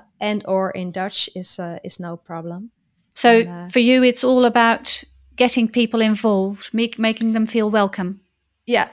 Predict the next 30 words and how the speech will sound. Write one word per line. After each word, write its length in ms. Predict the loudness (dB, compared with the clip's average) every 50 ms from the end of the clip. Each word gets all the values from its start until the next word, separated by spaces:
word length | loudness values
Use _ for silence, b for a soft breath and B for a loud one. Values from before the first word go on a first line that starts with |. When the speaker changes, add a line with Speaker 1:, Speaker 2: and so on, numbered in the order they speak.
| _ _
Speaker 1:
make 180 | -6 -4 -4 -2
them 80 | -4 -6
feel 240 | -4 -2 -2 0 2
welcome 500 | 2 4 4 2 2 2 0 2 0 0 -2
and 400 | -2 0 0 0 0 0 -2 -4 -6 -14 -18 -8
to 280 | -4 -2 0 0 0 0
celebrate 580 | -2 0 2 2 2 2 2 0 0 -2 0 0
love. 480 | 0 0 0 0 -4 -8 -16 -18 -20 _ _ _ _ _ _ _ -4
Speaker 2:
Hmm. 140 | -4 -2 0
Speaker 1:
Like 200 | -2 -2 -2 -2
I 40 | -4
said, 300 | -4 -2 -2 -2 -2 -2
not 240 | -2 -4 -4 -6 -14
betw-, 340 | -12 -8 -8 -8 -8 -10 -12 -14 -20 -20 -20 _ _ _ -8 -4
only 240 | -2 -2 -2 -2
between 340 | -4 -4 -8 -6 -4 -4 -4 -4
the 60 | -4
couple, 320 | -4 -4 -4 -2 0 -2 -2
but 180 | -2 -4 -4 -2
also 380 | -2 -2 -2 -2 -2 -2 -4 -4
their 380 | -4 -4 -4 -2 0 0 -2
love 580 | -2 -2 0 0 2 2 0 0 -4 -10 -12 -16 b b b b b b
for 320 | -18 -14 -8 -6 -4 -4 -2
their 160 | -4 -4 -4
family 420 | -4 -4 -2 -2 -2 -2 -2 -2 -4
and 80 | -4
friends. 360 | -4 -4 -4 -4 -4 -4 -6
Because 340 | -6 -8 -10 -6 -6 -4 -2
I 120 | -2 -2 -2
think, 420 | -2 -2 0 0 0 0 -2 -8